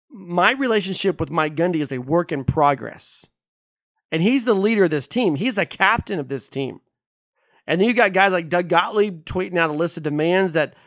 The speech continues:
I mean, at least I, I don't think it was an apology, and it certainly wasn't a retraction. It was, "I shouldn't have done that," from Doug Gottlieb. So I don't know what the story is on that list of demands, but you got all the players coming out and saying, "No, no, no, no, that's not what this is about."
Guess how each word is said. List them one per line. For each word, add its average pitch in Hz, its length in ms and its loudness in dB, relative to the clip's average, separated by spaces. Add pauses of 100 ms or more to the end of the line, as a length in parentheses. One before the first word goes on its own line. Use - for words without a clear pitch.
(140)
I 147 60 -4
mean, 156 200 0
at 139 100 -4
least 170 300 -2 (420)
I, 160 180 -2
I 180 80 2
don't 226 200 0
think 214 180 2
it 214 80 -4
was 175 120 0
an 151 80 -2
apology, 180 420 4
and 170 80 0
it 143 40 -4
certainly 202 280 -4
wasn't 165 220 0
a 151 40 -2
retraction. 175 680 0 (200)
It 175 100 0
was, 170 180 2
"I 139 80 0
shouldn't 240 240 -2
have 156 120 -4
done 175 220 6
that," 196 220 4
from 190 180 -4
Doug 185 160 4
Gottlieb. 185 400 0 (280)
So - 120 -6
I 220 100 4
don't 277 140 2
know 208 80 8
what 196 160 6
the 202 80 -8
story 208 400 4
is 196 100 2
on 185 60 -2
that 160 140 -2
list 175 160 -4
of 180 60 -6
demands, 160 340 0
but 170 100 -6
you 175 80 -4
got 185 80 2
all 170 140 4
the 220 80 2
players 226 260 2
coming 214 120 0
out - 20 2
and 185 60 -2
saying, 190 100 0
"No, 277 200 6
no, 302 140 4
no, 247 120 6
no, 208 60 -2
that's 190 220 0
not 220 80 0
what 220 140 4
this 202 100 2
is 196 100 -8
about." 175 480 4